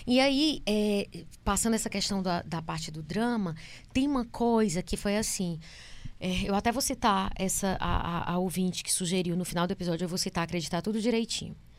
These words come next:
É, não vou falar agora pra não ficar muito quebrado. Mas, é, depois que a gente gravou o primeiro, a gente tava com o primeiro episódio de interpretação de sonhos no ar e tinha acabado de gravar o segundo.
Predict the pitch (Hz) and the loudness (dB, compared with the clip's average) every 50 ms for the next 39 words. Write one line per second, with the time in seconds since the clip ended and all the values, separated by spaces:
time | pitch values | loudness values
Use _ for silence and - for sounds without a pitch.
0 | - - - - - - 147 151 156 156 - 165 156 151 156 160 165 165 175 175 | -20 -20 -18 -10 -6 -4 -2 -2 -2 -2 -2 0 2 2 2 2 0 -2 -2 -2
1 | 180 165 - - 180 165 165 165 165 - - 190 185 175 156 151 147 147 147 - | -4 -4 -2 -2 -2 -2 -2 -2 -4 -4 -2 -2 -2 -2 -2 -2 -2 -4 -4 -6
2 | - - - - - - - - - 185 185 190 190 190 190 196 196 202 208 185 | -8 -12 -14 -14 -14 -14 -10 -4 0 2 2 4 4 4 4 4 4 4 4 4
3 | - - - - 180 180 185 185 185 - 269 - - 285 247 269 240 - 196 190 | 2 2 2 2 2 2 2 0 0 0 -2 -2 0 -2 -2 -2 -2 -2 -2 0
4 | 196 190 175 180 190 180 160 - 240 262 233 220 226 220 185 190 180 - - 202 | 0 0 0 0 -2 -2 0 2 4 4 6 6 6 6 4 2 2 4 2 2
5 | 196 196 196 - 214 226 254 277 269 254 214 226 214 185 202 196 190 196 - 185 | 2 2 0 2 4 6 6 6 4 4 4 4 4 4 4 2 2 2 2 0
6 | 180 185 - 190 175 - - 180 170 170 160 208 226 202 190 190 196 202 220 233 | 0 0 0 -2 0 0 0 0 0 0 2 2 2 4 4 6 6 4 4 2
7 | 226 - - - - - - 175 - 226 202 214 208 202 220 233 240 233 254 262 | -2 -8 -16 -18 -12 -8 -2 0 2 4 6 6 6 6 6 4 6 6 6 8
8 | 247 247 240 233 - 277 254 196 190 180 170 160 151 151 | 8 8 8 8 6 4 4 4 4 2 2 0 -2 -6